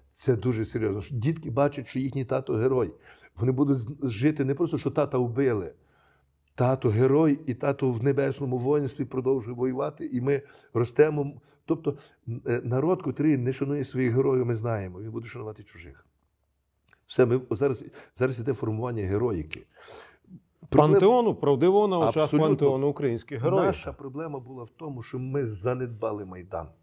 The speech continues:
Speaker 1: Е, е, я пам-, пам'ятаю, що до минулого року, е, так, я попросив районо,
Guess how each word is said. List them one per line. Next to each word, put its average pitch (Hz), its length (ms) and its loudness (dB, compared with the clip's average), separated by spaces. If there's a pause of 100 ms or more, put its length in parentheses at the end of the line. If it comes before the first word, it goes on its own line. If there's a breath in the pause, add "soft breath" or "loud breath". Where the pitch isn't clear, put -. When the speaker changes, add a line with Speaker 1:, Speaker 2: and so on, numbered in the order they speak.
(1080)
Speaker 1:
Е, 98 40 0
е, 98 480 -4
я 120 280 2
пам-, 131 320 -10
пам'ятаю, 127 480 -2
що 113 160 -6
до 113 140 -4
минулого 120 500 -2
року, 123 460 -4 (300)
е, 101 80 -20
так, 104 260 -8
я 117 260 -6 (280 soft breath)
попросив 113 580 0
районо, 113 600 0